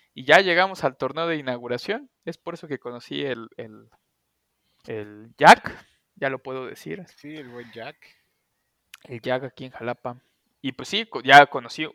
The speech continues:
Speaker 1: un montón de gente que me he llevado chido, me he llevado mal, me he llevado más o menos, me he llevado muy bien. O sea,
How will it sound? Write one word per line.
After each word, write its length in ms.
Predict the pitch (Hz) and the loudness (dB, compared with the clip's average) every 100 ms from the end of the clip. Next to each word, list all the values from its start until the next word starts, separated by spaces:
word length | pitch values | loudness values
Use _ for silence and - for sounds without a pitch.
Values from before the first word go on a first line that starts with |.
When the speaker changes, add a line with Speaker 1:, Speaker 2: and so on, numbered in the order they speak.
| _ | _
Speaker 1:
un 320 | 185 214 214 | -16 -14 -14
montón 340 | 175 160 170 165 | -16 -14 -10 -10
de 80 | |
gente 680 | 147 143 143 151 170 170 - | -6 -6 -6 -8 -8 -8 -12
que 380 | - 113 113 113 | -16 -14 -12 -14
me 100 | 120 | -14
he 40 | 123 | -16
llevado 280 | 120 113 110 | -16 -16 -16
chido, 500 | - 180 190 190 180 | -16 -12 -10 -10 -12
me 120 | 139 | -14
he 40 | |
llevado 300 | 131 123 120 | -12 -10 -12
mal, 340 | 123 147 165 156 | -8 -4 -4 -6
me 120 | 139 | -14
he 40 | |
llevado 380 | 127 120 120 117 | -16 -14 -12 -12
más 240 | 117 120 | -14 -18
o 40 | 131 | -14
menos, 440 | 139 175 180 175 | -10 -10 -10 -14
me 100 | 151 | -14
he 20 | 127 | -16
llevado 240 | 127 120 | -16 -16
muy 200 | 120 127 | -18 -18
bien. 240 | 151 180 170 | -14 -14 -14
O 40 | |
sea, 320 | - 135 123 | -6 -4 -4